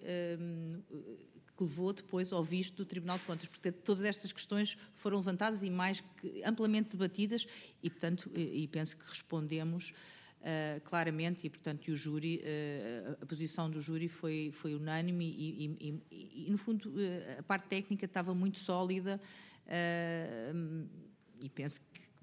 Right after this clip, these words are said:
que respondeu, a, de facto, a todas as perguntas que nos foram colocadas, nos foram aqui, mas estático, não é? Ao, ao Ministério da Saúde para, para responder perante o Tribunal de Contas.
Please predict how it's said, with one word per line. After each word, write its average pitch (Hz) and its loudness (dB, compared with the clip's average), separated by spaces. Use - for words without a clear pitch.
que - -4
respondeu, 165 0
a, - -6
de - -8
facto, 151 0
a 165 0
todas 160 0
as 160 -2
perguntas 160 -6
que - -8
nos 165 -4
foram 160 -4
colocadas, 156 -4
nos - -6
foram 180 -2
aqui, 165 0
mas 160 0
estático, 151 -2
não 156 -4
é? 156 -6
Ao, 151 0
ao 160 4
Ministério 165 0
da 160 0
Saúde 160 0
para, 160 0
para 156 0
responder 151 -4
perante 151 -6
o - -14
Tribunal 151 -2
de - -20
Contas. - -8